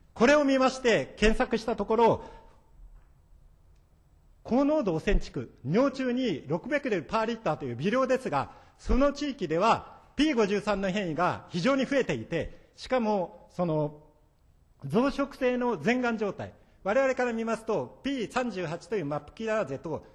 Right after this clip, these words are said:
それからエヌエフカッパービーというシグナルが活性化されているんですが、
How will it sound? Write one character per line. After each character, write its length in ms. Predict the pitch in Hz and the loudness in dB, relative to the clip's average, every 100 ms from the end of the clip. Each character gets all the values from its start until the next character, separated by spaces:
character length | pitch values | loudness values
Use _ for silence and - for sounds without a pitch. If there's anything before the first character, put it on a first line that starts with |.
| - | -8
そ 80 | 196 | -6
れ 60 | |
か 100 | 214 | -2
ら 60 | 208 | -2
エ 100 | 190 | 0
ヌ 100 | 240 | 0
エ 60 | 262 | -2
フ 60 | |
カ 100 | 262 | -4
ッ 20 | |
パ 140 | - 240 | -4 -4
ー 60 | |
ビ 100 | 240 | -4
ー 40 | 240 | -6
と 100 | 175 | -6
い 40 | |
う 20 | |
シ 160 | 139 180 | -8 -8
グ 60 | 175 | -8
ナ 120 | 139 | -6
ル 60 | |
が 400 | 127 190 190 - - | 0 0 0 -8 -10
活 180 | - 185 | -6 -2
性 120 | 214 | -2
化 100 | 208 | -2
さ 100 | 185 | -4
れ 100 | 185 | -6
て 100 | 190 | -4
い 40 | 175 | -6
る 60 | |
ん 60 | 160 | -6
で 100 | 110 | -10
す 80 | 151 | -6
が、 220 | 147 | -6